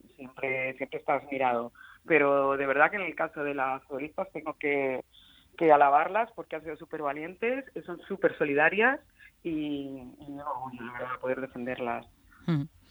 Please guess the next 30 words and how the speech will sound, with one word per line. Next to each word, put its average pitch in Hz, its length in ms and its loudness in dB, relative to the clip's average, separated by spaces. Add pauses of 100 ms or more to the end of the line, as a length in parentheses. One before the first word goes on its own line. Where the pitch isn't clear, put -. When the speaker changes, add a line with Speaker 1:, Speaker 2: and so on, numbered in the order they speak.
(360)
Speaker 2:
Es 147 100 -2
muy 156 120 2
interesante 139 340 2
esto 131 180 -2
que 139 60 2
nos 131 120 0
cuentas 139 280 -2
porque 131 400 -2
esa 147 280 -2
unión, 147 460 2
esa 131 300 0
sororidad 139 600 2
entre 131 280 0
ellas 131 480 -2
las 120 240 0
ha 135 40 2
hecho 135 200 -2
más 123 200 2
fuertes, 120 380 0
¿no?, 131 140 4
como 131 240 0
colectivo. 131 440 -2
Speaker 1:
Totalmente, 135 720 2
totalmente. 131 680 -2
Fíjate 139 560 2
la 131 120 4
huelga 139 380 4
que 143 140 -4
convocamos 139 500 -6
en, 135 80 -4